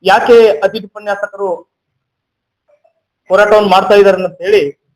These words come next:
ಸಂಪೂರ್ಣವಾದಂತಹ ಎಲ್ಲ ಮಾಹಿತಿಗಳು ಇದ್ದಾವೆ. ಆದ್ರೆ ಇವತ್ತಿನ ದಿವಸ ಮುಖ್ಯವಾಗಿ ಸರ್ಕಾರದ ಒಂದು, ಅದು ಒಳ್ಳೇದು ಕೆಟ್ಟದ್ದು ಗೊತ್ತಿಲ್ಲ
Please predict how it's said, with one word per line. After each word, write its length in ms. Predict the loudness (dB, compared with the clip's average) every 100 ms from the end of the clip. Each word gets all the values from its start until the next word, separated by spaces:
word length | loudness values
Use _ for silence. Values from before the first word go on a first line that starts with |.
| _ _ _ _
ಸಂಪೂರ್ಣವಾದಂತಹ 760 | -12 -6 0 2 4 2 2 0
ಎಲ್ಲ 320 | 0 0 0
ಮಾಹಿತಿಗಳು 460 | 2 0 -2 -10 -8
ಇದ್ದಾವೆ. 400 | -4 -4 -6 -16 _ _ _ _ -6
ಆದ್ರೆ 240 | 0 2
ಇವತ್ತಿನ 340 | 2 2 2 2
ದಿವಸ 200 | 2 2 2 2 -4 -18 _ _ _ _ _ _ _ _ _ _ -20
ಮುಖ್ಯವಾಗಿ 880 | -14 -2 2 2 2 2 0 -6 -16 _ _ _ _ _ _ _ _ _ _ _ _ _ _ -8
ಸರ್ಕಾರದ 400 | -6 -2 0 2
ಒಂದು, 540 | 0 2 0 0 -8 _ _ _ _ _ _ _ _ _ _ _ _ _ _ _ _ _ _ _ _ _
ಅದು 460 | -10 -4 0 -2 -2
ಒಳ್ಳೇದು 420 | 0 2 4 2
ಕೆಟ್ಟದ್ದು 400 | 0 -2 0 -2
ಗೊತ್ತಿಲ್ಲ 480 | -2 -10 -4 0